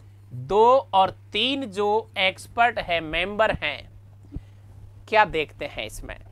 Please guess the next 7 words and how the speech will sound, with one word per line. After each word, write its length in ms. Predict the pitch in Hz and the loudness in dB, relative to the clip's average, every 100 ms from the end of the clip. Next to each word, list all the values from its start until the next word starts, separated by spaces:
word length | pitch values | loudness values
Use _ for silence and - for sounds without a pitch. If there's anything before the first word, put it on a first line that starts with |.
| - - - - - - - - - - - - - - - - - - | -20 -20 -20 -20 -20 -20 -20 -20 -20 -20 -20 -20 -20 -20 -20 -20 -20 -16
इन्होंने 340 | - 165 185 180 | -8 -4 -2 0
आंख 380 | 165 175 190 | 4 4 4
बंद 260 | 185 202 214 | 0 -2 -2
तो 100 | 214 | -6
नहीं 200 | 208 220 | -4 -2
कर 140 | 220 | -2
रखी? 320 | 220 226 254 | -2 -4 -8